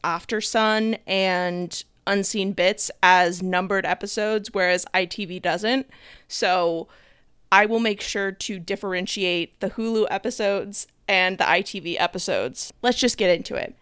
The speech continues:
Episode fifteen begins, and we're saying goodbye to Charlotte and Andre. And this goodbye montage, by the way, is giving in memoriam. Like,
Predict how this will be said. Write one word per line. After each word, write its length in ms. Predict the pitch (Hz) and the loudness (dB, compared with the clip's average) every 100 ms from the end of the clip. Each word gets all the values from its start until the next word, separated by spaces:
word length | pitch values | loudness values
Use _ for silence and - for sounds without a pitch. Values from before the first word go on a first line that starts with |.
| - | 0
Episode 400 | 202 254 294 330 | 2 2 0 0
fifteen 380 | 320 285 - 277 | 0 -2 2 2
begins, 500 | 262 208 208 190 185 | 2 2 2 0 -2
and 180 | - 190 | -6 -4
we're 80 | 180 | -4
saying 340 | - 202 214 | 2 4 4
goodbye 600 | 233 240 196 190 196 196 - | 2 2 4 6 4 0 -4
to 100 | 220 | -6
Charlotte 480 | - 190 185 185 202 | 2 4 6 4 2
and 80 | 180 | -2
Andre. 680 | 165 190 - 147 131 90 - - - | -2 -2 0 4 4 4 -2 -2 6
And 400 | 185 185 180 190 | 6 6 0 0
this 240 | 220 - - _ | 0 -2 -12 _
goodbye 400 | 359 214 160 165 | 2 4 4 4
montage, 720 | 196 196 214 247 220 233 233 262 | 4 2 2 0 2 2 0 2
by 160 | 254 | 4
the 100 | 247 | 4
way, 300 | 262 247 233 226 | 2 4 2 0
is 140 | 208 | -6
giving 420 | 185 190 185 185 | 0 0 2 0
in 240 | 170 185 185 | 0 0 2
memoriam. 760 | 196 180 160 175 202 220 226 254 - - - | 0 2 4 6 6 6 4 -2 -10 -20 0
Like, 340 | 233 226 226 | 2 2 0